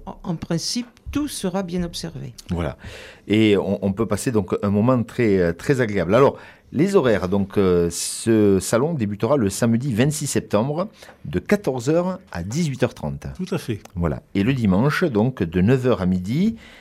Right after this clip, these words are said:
Speaker 2: et puis il y a une fermeture entre midi et deux, et de quatorze heures à dix-huit heures,
Speaker 3: Ah.
Speaker 2: euh, pour le, donc,
Speaker 3: Ah.
Speaker 2: le dimanche vingt-sept septembre.
Speaker 3: Alors, on ferme. On ferme pour plusieurs raisons.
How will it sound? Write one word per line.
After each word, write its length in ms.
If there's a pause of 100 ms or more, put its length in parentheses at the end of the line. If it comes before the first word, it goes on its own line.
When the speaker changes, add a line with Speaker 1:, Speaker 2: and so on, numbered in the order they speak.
(140)
Speaker 2:
et 100
puis 120
il 40
y 40
a 20
une 80
fermeture 540
entre 260
midi 300
et 60
deux, 280 (340)
et 60
de 100
quatorze 460
heures 300
à 80
dix-huit 400
heures, 320 (240)
Speaker 3:
Ah. 40
Speaker 2:
euh, 180
pour 360
le, 140
donc, 240
Speaker 3:
Ah. 60
Speaker 2:
le 80
dimanche 500 (280)
vingt-sept 440
septembre. 320
Speaker 3:
Alors, 300
on 40
ferme. 460 (140)
On 80
ferme 300
pour 200
plusieurs 320
raisons. 260